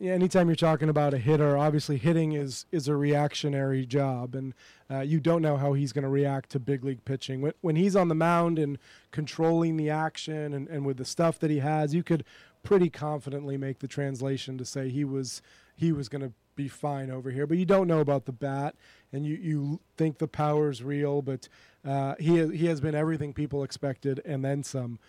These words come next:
with the bat. And, and you look at the pitch he hit out against Montas the night before. I mean, Frankie's cruising.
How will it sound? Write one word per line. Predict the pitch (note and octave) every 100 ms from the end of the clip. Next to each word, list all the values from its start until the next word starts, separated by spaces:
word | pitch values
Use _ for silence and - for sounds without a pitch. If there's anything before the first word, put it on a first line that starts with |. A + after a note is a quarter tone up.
| - _ -
with | C#3 A#2+
the |
bat. | A#2 C#3 C3 B2+ B2
And, | C3 C3
and | C#3+ D3
you | E3
look | F3
at | D#3+
the | D3+
pitch | D#3 D3+ - - _ - _ -
he | E3+ D#3
hit | D#3+
out | D3+ D3+ D3 -
against | D3+ C3 C#3+ C#3 C3 C#3+
Montas | D3+ E3 - C3 A#2+ -
the | C3+
night | C3+
before. | C#3 B2 D3+ C#3
I |
mean, | B2+ B2+
Frankie's | - D3+ D#3 D#3 C#3+ -
cruising. | - D3+ D#3+ D3 D3+ C#3